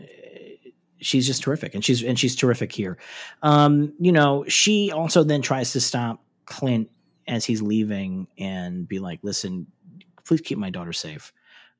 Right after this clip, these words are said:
Um, and she says, "You have, you, you have kids." And th-, this is actually maybe the fucking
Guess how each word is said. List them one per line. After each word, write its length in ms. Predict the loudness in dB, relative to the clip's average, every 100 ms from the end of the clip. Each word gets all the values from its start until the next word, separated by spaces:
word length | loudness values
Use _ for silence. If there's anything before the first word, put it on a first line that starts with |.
| -8
Um, 600 | -8 -6 -10 -14 -18 -20 -12
and 600 | -8 -6 -6 -8 -10 -8
she 80 | -6
says, 180 | -6 -2
"You 140 | 0
have, 160 | 0 0
you, 140 | 0
you 220 | 2 4
have 120 | 2 0
kids." 580 | -6 -6 -6 -8 -10 -4
And 200 | -2 2
th-, 120 | 2 2
this 180 | 2
is 160 | 2 0
actually 380 | -4 -4 -2 -2
maybe 280 | -2 0 0
the 160 | -2
fucking 560 | -4 -6 -6 -6 -6